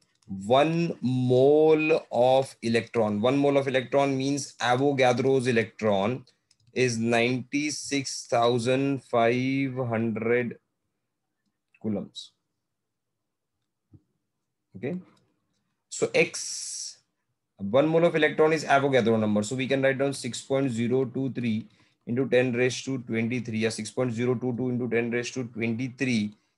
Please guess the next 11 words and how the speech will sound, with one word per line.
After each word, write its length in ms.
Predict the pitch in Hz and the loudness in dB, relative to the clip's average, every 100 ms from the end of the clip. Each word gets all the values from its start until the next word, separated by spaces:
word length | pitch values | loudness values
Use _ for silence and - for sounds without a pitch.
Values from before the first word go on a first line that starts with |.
| _ _ | _ _
electron 580 | 120 127 127 - 135 107 | -4 -4 -2 2 2 2
has 260 | 104 113 120 | 0 0 0
a 120 | 123 | -2
charge 420 | 120 117 120 113 | 2 2 2 2
of 260 | 110 110 - | 2 2 -2
ninety-six 1120 | 113 110 113 107 123 123 - - 131 - - | -2 0 0 -4 -6 -8 -8 -8 -8 -10 -8
thousand 580 | - 117 113 104 104 107 | 0 0 0 0 -4 -4
five 340 | - 107 120 110 | -2 -2 -2 -4
hundred 440 | 110 104 104 104 | -6 -4 -4 -4
coulomb। 440 | - 117 101 104 104 - _ _ | -4 -4 -4 -6 -12 -20 _ _
Therefore, 300 | - 107 110 | -10 -8 -8